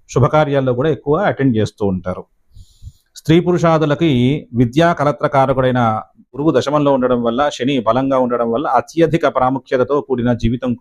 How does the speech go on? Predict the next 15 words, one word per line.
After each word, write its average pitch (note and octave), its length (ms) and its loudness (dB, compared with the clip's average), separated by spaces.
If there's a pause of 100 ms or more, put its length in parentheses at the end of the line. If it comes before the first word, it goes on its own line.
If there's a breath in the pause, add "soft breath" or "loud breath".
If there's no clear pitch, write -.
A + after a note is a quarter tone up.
గడుపుతారు. A#2+ 400 0 (560 soft breath)
రాజకీయ D3+ 380 2
ఉద్యోగస్తులకి C3+ 840 0
విద్యా, C3 420 2
కళా, C3+ 320 2
సాంఘిక, A#2+ 560 -2 (600)
ఆ, A2+ 460 4
రంగాల C3 280 4
వాళ్ళకు B2+ 240 0
కూడా A#2+ 120 0
మీదే A#2 220 2
పై B2 180 2
చేయిగా B2 320 0
ఉంటుంది. B2 460 -4 (460)
చాతుర్యంతోటి D#3 920 0